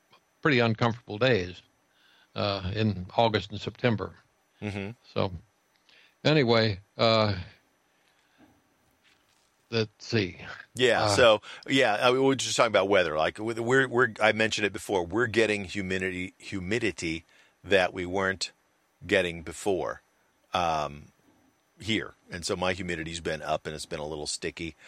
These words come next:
Speaker 2: but it's not super high humidity. It's just humidity. <laughs> We're used to being dry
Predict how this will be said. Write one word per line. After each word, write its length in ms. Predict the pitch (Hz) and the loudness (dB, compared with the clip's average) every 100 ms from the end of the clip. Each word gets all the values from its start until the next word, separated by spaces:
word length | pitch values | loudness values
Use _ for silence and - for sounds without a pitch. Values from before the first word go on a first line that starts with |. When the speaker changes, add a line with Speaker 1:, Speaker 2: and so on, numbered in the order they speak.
| - - - | -20 -10 0
Speaker 2:
but 100 | 123 | 2
it's 120 | 117 | 2
not 220 | 139 113 | 0 0
super 320 | - 120 - | -2 -4 -2
high 200 | 76 78 | 2 2
humidity. 420 | 73 78 71 73 78 | 0 -8 -8 -6 -6
It's 120 | - | -6
just 260 | 82 - | -8 -8
humidity. 500 | - 76 82 80 - _ 95 - 147 | -10 -8 -6 -8 -10 _ -14 -6 -6
<laughs> 340 | - - - | -6 -12 0
We're 120 | 117 | 2
used 240 | 139 139 - | 4 4 0
to 100 | 104 | -2
being 280 | 110 117 98 | 0 0 0
dry 500 | 107 104 - 127 | 4 6 6 0